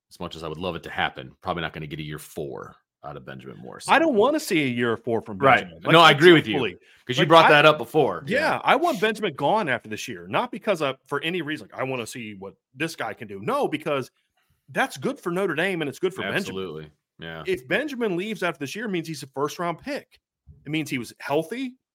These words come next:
Speaker 2: It means he played elite football, and he's gonna be a first-round pick. That's good for Benjamin. That's good for Notre Dame. Like, that's why I say, like, I don't want him back next year 'cause it, the way he's played, in my opinion,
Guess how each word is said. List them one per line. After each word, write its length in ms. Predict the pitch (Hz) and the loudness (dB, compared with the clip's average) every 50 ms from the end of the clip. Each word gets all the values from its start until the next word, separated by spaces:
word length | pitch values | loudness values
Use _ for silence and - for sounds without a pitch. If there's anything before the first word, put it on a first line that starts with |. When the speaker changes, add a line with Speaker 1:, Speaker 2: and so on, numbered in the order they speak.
| _ - | _ -8
Speaker 2:
It 80 | 135 135 | -4 -4
means 180 | 131 131 127 | -4 -4 -4
he 80 | 127 117 | -6 -10
played 400 | 107 - - 147 156 180 190 165 | -10 -8 -6 -4 -4 -4 -4 -4
elite 280 | 127 123 147 185 - | -6 -6 -8 -8 -6
football, 640 | - - 190 - 165 165 165 170 190 220 214 - _ _ _ _ _ _ _ | -4 -4 -4 -2 -2 -4 -4 -2 -2 -4 -6 -8 _ _ _ _ _ _ _
and 100 | 151 143 | -4 -4
he's 140 | 147 143 135 | -4 -4 -6
gonna 200 | - 156 156 165 | -6 -6 -6 -4
be 100 | 160 151 | -4 -4
a 60 | 147 | -6
first-round 380 | 143 - 139 127 - 139 113 95 | -4 -4 -6 -6 -6 -10 -10 -10
pick. 200 | - 117 92 - _ _ | -10 -14 -14 -14 _ _
That's 220 | 160 175 - - | -10 -8 -8 -8
good 200 | 127 139 180 185 | -4 -4 -4 -4
for 140 | 185 - 135 | -4 -8 -6
Benjamin. 400 | 107 147 165 202 202 226 220 196 | -4 -4 -4 -4 -4 -8 -8 -8
That's 160 | 143 123 - | -8 -10 -8
good 200 | - 143 151 151 | -8 -8 -8 -6
for 100 | - 160 | -8 -8
Notre 180 | 151 156 151 147 | -8 -6 -4 -4
Dame. 200 | 135 117 107 107 | -4 -4 -4 -6
Like, 140 | 107 101 - | -10 -8 -8
that's 200 | 156 190 202 - | -8 -8 -6 -6
why 80 | 220 | -8
I 20 | 151 | -8
say, 120 | - 208 | -8 -8
like, 140 | 180 139 - - | -10 -10 -6 -6
I 80 | 196 | -4
don't 120 | 277 262 175 | -4 -2 -2
want 180 | 214 277 269 262 | -4 -4 -4 -4
him 120 | 202 160 | -6 -2
back 240 | 131 139 120 - - | -2 -2 -2 -2 -6
next 200 | 123 113 - - | -12 -12 -12 -12
year 80 | 120 - | -14 -12
'cause 180 | - 123 - - _ _ _ 135 - _ _ _ _ _ | -12 -14 -14 -16 _ _ _ -20 -20 _ _ _ _ _
it, 160 | 131 131 _ _ _ _ | -18 -18 _ _ _ _
the 160 | 165 139 160 | -8 -6 -4
way 200 | 147 139 175 214 247 | -2 0 0 -2 -2
he's 260 | 202 240 240 233 - | -4 -6 -8 -10 -12
played, 420 | - - - 123 107 95 90 90 _ _ _ _ _ _ | -10 -6 -6 -6 -6 -6 -10 -16 _ _ _ _ _ _
in 100 | 117 113 | -12 -8
my 180 | 117 123 139 160 | -6 -4 -4 -4
opinion, 400 | 175 170 - 147 110 95 80 71 | -6 -6 -8 -10 -10 -10 -16 -20